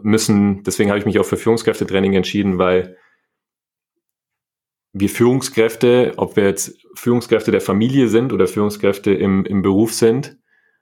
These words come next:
was wir für eine Verantwortung haben, wenn wir nicht im Herzen sind und nicht wa-, wahrhaft interessiert am Menschen,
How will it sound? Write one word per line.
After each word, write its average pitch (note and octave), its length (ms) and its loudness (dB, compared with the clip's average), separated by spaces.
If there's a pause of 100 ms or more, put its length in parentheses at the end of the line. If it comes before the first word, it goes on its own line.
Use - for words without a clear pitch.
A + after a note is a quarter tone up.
(140)
was - 220 -8
wir A#2+ 80 2
für B2 120 0
eine A2 100 2
Verantwortung G2+ 720 -2
haben, F#2+ 440 -2
wenn G#2 180 0
wir B2+ 120 2
nicht C#3+ 180 -2
im A#2+ 80 0
Herzen A#2 380 -2
sind A2 160 2
und A2 80 2
nicht A2 180 -2
wa-, G2 320 -4
wahrhaft A#2+ 500 -2
interessiert A#2 540 -2
am G2 140 0
Menschen, F#2+ 480 0